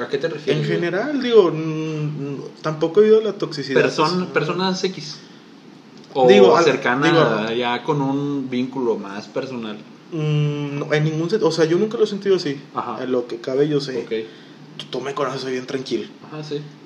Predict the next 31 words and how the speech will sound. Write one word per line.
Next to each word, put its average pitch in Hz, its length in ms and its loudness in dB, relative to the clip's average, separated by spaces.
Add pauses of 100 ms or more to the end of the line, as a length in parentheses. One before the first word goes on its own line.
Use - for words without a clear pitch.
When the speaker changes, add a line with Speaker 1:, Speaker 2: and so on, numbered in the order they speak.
Speaker 2:
Y 123 180 -8
pues 120 260 -4
si 120 140 -4
me 120 320 -8
pia-, 117 360 -6
empiezan 135 420 -4
así 143 160 -2
como 147 300 -4
que, 139 120 -8 (420)
"Es 151 140 -8
que 175 320 -10
este", 180 380 -6
o 147 320 0
así 131 300 0
como 208 260 0
dicen 190 220 2
ahora, 180 280 0
tóxicos, 151 440 -4
¿no? 147 160 -8 (960)
Speaker 1:
Anda 151 140 0
Speaker 2:
Ya, 165 80 2
Speaker 1:
muy, 170 100 2
Speaker 2:
¿verdad? 170 240 -2
Speaker 1:
anda 156 220 0
muy 170 220 -2
como 170 300 -8
que 151 120 -4
muy 151 560 -4
Speaker 2:
Moda 143 220 2
del 160 80 4
Speaker 1:
normalizado 135 600 0